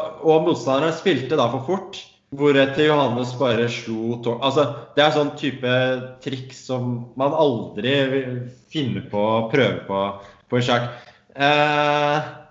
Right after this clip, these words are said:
og det er sånn, det blir sett på som litt sånn dodgy, men whatever. Jeg synes det er, synes det er greit å prøve. En annen ting som han gjorde da, var da under, under en handicap lynturnering, eh,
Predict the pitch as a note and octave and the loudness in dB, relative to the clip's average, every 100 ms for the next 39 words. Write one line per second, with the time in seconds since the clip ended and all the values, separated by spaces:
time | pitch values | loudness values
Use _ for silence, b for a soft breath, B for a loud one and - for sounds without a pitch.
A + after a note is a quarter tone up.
0 | _ _ C#3+ D3 D3 C#3+ D3+ C3 C3 C3+ | _ _ -4 2 4 2 0 -2 -2 -4
1 | B2 G2+ - A2+ B2 A2+ G#2+ A#2 - - | -6 -8 -8 -6 -6 -6 -8 -10 -14 -10
2 | A2+ G#2+ G#2+ F#2+ A2+ A2 G#2 F#2+ F#2 - | -8 -4 -6 -4 -4 -4 -4 -6 -10 -16
3 | _ - A#2+ G2+ G2 G2+ G2+ A2+ A#2 G#2+ | _ -2 0 0 -2 -6 -4 -4 -4 -8
4 | - G#2 G2+ G#2 - A#2+ A2+ A#2+ A2 G2 | -6 -4 -4 -6 -8 -8 -6 -4 -4 -4
5 | - - G#2 F2+ A2 B B B D3+ D#3+ | -6 -4 -4 -2 -4 B B B 0 2
6 | F#3 E3 C3+ C3+ F3 E3+ F3 F3+ F3 D3 | 4 4 4 2 -2 -2 -2 0 2 2
7 | F#3+ D3 B2+ A2+ A#2+ - - _ C3+ C3+ | 4 4 4 0 -4 -8 -16 _ -2 0
8 | C3 C3 C3+ C3+ - - _ _ _ _ | 0 0 -2 -2 -8 -20 _ _ _ _
9 | _ _ _ _ D3 C3+ C#3 C#3 C#3 C#3 | _ _ _ _ -4 0 0 2 0 0
10 | C#3 A#2 G#2 G#2+ - C#3 C#3 C3 G#2 G2+ | 0 0 0 -2 0 -2 2 0 0 -4
11 | G#2 G2 F#2+ A2 B2+ B2+ B2+ - _ _ | -6 -4 -2 -2 -2 -4 -10 -16 _ _
12 | A#2 A#2 A#2 A#2 A#2 A#2 A2+ A2 A2 | -2 0 2 0 0 0 0 -2 -4